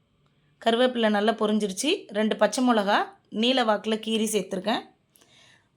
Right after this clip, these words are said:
ஒரு பெரிய சைஸ் வெங்காயத்தை கட் பண்ணி நான் சேர்த்துருக்கேன். வெங்காயம் நல்லா வதங்கிறதுக்காக ஒரு அரை ஸ்பூன் உப்பும் சேர்த்துக்குங்க. உப்பு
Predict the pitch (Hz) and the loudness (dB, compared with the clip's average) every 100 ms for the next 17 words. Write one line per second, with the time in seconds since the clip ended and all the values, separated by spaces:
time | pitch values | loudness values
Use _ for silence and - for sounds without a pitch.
0 | 233 226 240 254 277 254 220 202 208 226 | -2 2 2 2 2 0 -2 -2 2 4
1 | 220 202 208 190 214 220 349 226 220 190 | 2 0 -2 0 -2 0 0 -2 0 -4
2 | 185 185 180 - - _ _ _ _ _ | -4 -4 -4 -4 -10 _ _ _ _ _
3 | _ _ _ _ _ _ _ - 214 240 | _ _ _ _ _ _ _ -4 0 4
4 | 277 262 226 240 220 226 233 208 190 190 | 4 4 4 4 2 2 -2 -4 -2 -2
5 | 196 311 226 202 214 - 247 233 196 254 | 0 2 2 2 0 -2 -2 -2 -4 -4
6 | 285 220 - 180 165 - _ _ _ _ | -2 -2 -4 -10 -12 -14 _ _ _ _
7 | _ _ _ _ _ _ _ _ _ _ | _ _ _ _ _ _ _ _ _ _
8 | _ _ _ _ _ _ _ _ _ _ | _ _ _ _ _ _ _ _ _ _
9 | _ _ _ _ _ _ _ _ _ - | _ _ _ _ _ _ _ _ _ -14
10 | 214 | -6